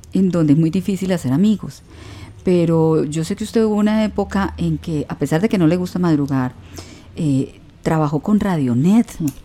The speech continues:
Speaker 1: Madrugaba, Yamilda hacía madrugar, bueno, no tanto, ¿no? Pero la hacía madrugar.
Speaker 2: Mm.
Speaker 1: Y allí tuvo unos amigos muy especiales con los que creó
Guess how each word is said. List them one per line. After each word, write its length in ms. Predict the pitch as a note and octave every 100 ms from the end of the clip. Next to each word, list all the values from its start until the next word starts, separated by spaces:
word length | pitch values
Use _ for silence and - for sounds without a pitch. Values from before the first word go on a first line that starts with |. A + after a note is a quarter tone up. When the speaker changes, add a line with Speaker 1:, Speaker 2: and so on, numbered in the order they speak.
| - - - - -
Speaker 1:
Madrugaba, 800 | F3+ F3+ D#3+ C#3 E3+ G3+ G#3+ E3
Yamilda 420 | D#3+ D#3+ D3 D#3+
hacía 200 | F3+ G#3
madrugar, 400 | G3+ F#3 D#3+ F3
bueno, 180 | - G3+
no 160 | C4+
tanto, 380 | D#4+ C#4 D#3 -
¿no? 160 | A#3 F4+
Pero 160 | - A#3+
la 80 |
hacía 260 | G#3+ B3 C4
madrugar. 600 | B3 G#3+ C3+ D#3+ E3+ E3
Speaker 2:
Mm. 420 | - - - - G3
Speaker 1:
Y 40 |
allí 200 | F#3 G3+
tuvo 160 | C#4+ D4
unos 220 | D4+ E4
amigos 340 | C#4+ G3+ G3 A3
muy 200 | B3 B3
especiales 840 | A#3+ F#3 E3 D3+ C3 B2+ F3+ - _ - - - -
con 200 | - F#3
los 160 | E3+ D#3+
que 140 | E3 C#3
creó 420 | D#3 C#3+ C#3+